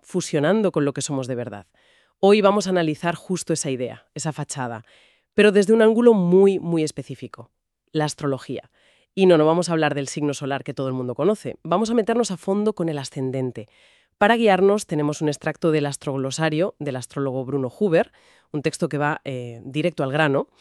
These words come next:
El objetivo es bastante simple, entender qué es realmente el ascendente, de dónde demonios sale esta idea, qué significa para nosotros a nivel personal y, de paso,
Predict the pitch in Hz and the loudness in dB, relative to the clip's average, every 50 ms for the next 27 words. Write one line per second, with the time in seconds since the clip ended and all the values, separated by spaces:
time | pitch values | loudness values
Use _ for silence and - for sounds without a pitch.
0 | - - - - - - 175 180 175 - 185 156 202 208 220 180 185 - 170 156 | -20 -20 -20 -14 -2 2 2 4 4 2 0 0 0 0 0 0 -2 -4 -4 -4
1 | 143 143 - - 135 123 117 - 117 117 107 107 - _ _ _ - 180 165 170 | -4 -4 -6 -6 -6 -6 -6 -8 -10 -12 -12 -14 -16 _ _ _ -2 0 2 2
2 | 170 175 185 190 180 - _ - 170 151 147 131 131 135 123 127 127 135 127 117 | 2 2 2 2 0 -4 _ -2 0 0 0 0 -2 -4 -4 -4 -4 -4 -4 -6
3 | 123 123 123 123 - 139 135 143 175 196 220 208 262 311 - _ - _ _ _ | -6 -8 -10 -8 -6 -4 0 2 2 2 2 2 0 -2 -2 _ -12 _ _ _
4 | _ - 170 175 170 208 262 262 240 220 208 208 202 196 175 - - 190 165 156 | _ 0 2 4 6 6 6 6 4 4 4 4 6 4 4 2 0 0 0 2
5 | 175 247 320 - - 139 - - 139 127 135 139 160 240 - _ _ _ _ _ | 0 0 -2 -6 -12 -12 -8 -8 -6 -2 -2 -2 -2 -2 -6 _ _ _ _ _
6 | _ _ _ _ - 262 - - 285 254 214 - 226 202 - 180 - 170 160 147 | _ _ _ _ 2 2 2 2 2 0 0 0 -2 -2 -2 -2 -2 0 0 -2
7 | 147 143 - 170 151 - 135 135 139 139 139 143 147 - 185 - - 214 185 185 | -2 -2 -4 -6 -6 -6 -6 -4 -4 -4 -4 -4 -6 -6 -6 -4 0 2 2 2
8 | 208 - _ 214 208 247 247 - 254 240 - - 196 233 - | 2 0 _ -2 0 0 0 0 -2 -4 -2 -2 -4 -4 -6